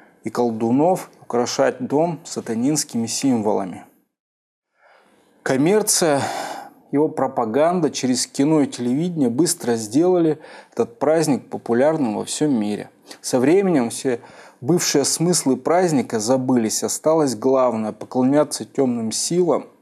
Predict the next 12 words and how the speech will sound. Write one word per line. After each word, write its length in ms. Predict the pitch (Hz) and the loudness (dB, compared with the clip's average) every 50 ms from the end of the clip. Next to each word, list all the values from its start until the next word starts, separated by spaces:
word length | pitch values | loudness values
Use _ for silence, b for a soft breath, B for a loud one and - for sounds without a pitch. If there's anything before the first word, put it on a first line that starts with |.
| _ _ | _ _
Это 240 | 135 131 - - - | -4 -4 -4 -6 -8
смешно 640 | - - 123 120 110 - - 160 165 175 175 175 - _ _ - | -6 -6 -6 -6 -6 -6 -6 -2 -2 -2 -2 -4 -8 _ _ -4
и 80 | 135 | -4
весело. 640 | 117 117 123 123 113 - - - 110 95 98 - - - _ _ _ _ _ _ _ _ _ _ _ b b b b b _ | 0 2 2 2 2 0 -4 -4 -6 -6 -8 -10 -14 -18 _ _ _ _ _ _ _ _ _ _ _ b b b b b _
Когда 220 | - 131 147 165 | -2 0 2 2
во 120 | 170 160 160 | 4 4 4
время 320 | 156 165 170 170 160 147 | 4 2 2 2 2 0
празднования 800 | 139 - 156 160 165 160 147 143 143 135 123 117 113 110 110 110 B B B B B B - | 0 0 0 2 2 2 2 0 0 0 0 0 0 -2 -4 -6 B B B B B B 0
некоторые 500 | 139 151 151 - 135 - - 135 135 127 | 0 2 2 0 0 0 2 2 2 2
знакомые 640 | 120 120 135 143 139 143 - 165 165 156 139 127 | 2 0 0 0 0 0 0 0 2 2 2 2
начинают 600 | 123 127 120 123 - - 143 151 151 147 135 139 | 2 0 0 -2 -2 -2 0 2 2 0 0 -2
выкладывать 680 | - 123 117 - 143 147 147 139 131 117 117 113 - | -6 -8 -4 -2 0 0 2 2 2 0 0 -2 -4